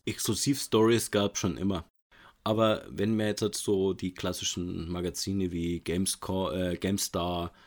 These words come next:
P C Games und so betrachtet, die es jetzt auch noch gibt, zum Glück <laughs> eben, äh, ähm,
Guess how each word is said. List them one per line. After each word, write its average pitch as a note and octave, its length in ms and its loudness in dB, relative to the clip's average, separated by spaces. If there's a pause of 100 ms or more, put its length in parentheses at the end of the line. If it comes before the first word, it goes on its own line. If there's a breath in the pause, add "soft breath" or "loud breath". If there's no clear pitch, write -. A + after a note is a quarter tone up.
(380 soft breath)
P F#2+ 120 -4
C G2+ 120 -2
Games F#2 340 0
und F#2+ 80 0
so F2+ 100 -2
betrachtet, E2 800 -4 (220)
die G#2 60 0
es F#2 100 -2
jetzt - 200 -4
auch F2+ 140 0
noch F#2 240 -2
gibt, - 260 4
zum A2 200 0
Glück G#2 240 0
<laughs> D3 120 4
eben, A#2+ 380 0 (560 soft breath)
äh, G2 160 -4 (840 loud breath)
ähm, A2+ 540 0